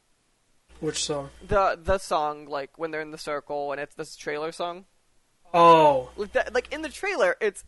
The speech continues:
Speaker 2: it's a moment. In the movie, it's, it's a moment, but, like, it lacked an mm.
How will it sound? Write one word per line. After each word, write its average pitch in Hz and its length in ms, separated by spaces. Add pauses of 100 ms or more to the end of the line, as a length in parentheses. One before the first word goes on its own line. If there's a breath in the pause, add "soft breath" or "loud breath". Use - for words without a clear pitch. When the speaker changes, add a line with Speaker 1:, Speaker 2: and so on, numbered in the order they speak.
(160)
Speaker 2:
it's 208 160
a 196 60
moment. 180 640 (140)
In 302 200
the 165 160
movie, 208 560
it's, 170 220
it's 247 100
a 302 80
moment, 302 480
but, - 160
like, 165 360 (320)
it 160 140
lacked 190 360
an 139 60
mm. 170 320